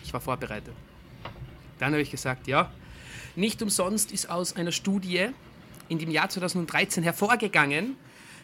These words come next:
dass Jugendliche im Alter von eins bis vierzehn Jahren einen besonderen Manga am öftesten ausgeborgt haben. Sowohl Männer als auch Frauen. Und es war Naruto.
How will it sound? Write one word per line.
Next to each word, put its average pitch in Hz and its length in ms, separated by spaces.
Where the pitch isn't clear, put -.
dass - 280
Jugendliche 233 520
im 185 140
Alter 208 280
von 180 260
eins 208 300
bis - 160
vierzehn 240 460
Jahren 156 360
einen 190 320
besonderen 175 500
Manga 151 340
am 135 140
öftesten 180 460
ausgeborgt 139 580
haben. 117 180
Sowohl 180 520
Männer 160 320
als 139 180
auch 165 100
Frauen. 165 300
Und 143 120
es 131 140
war 135 100
Naruto. 147 440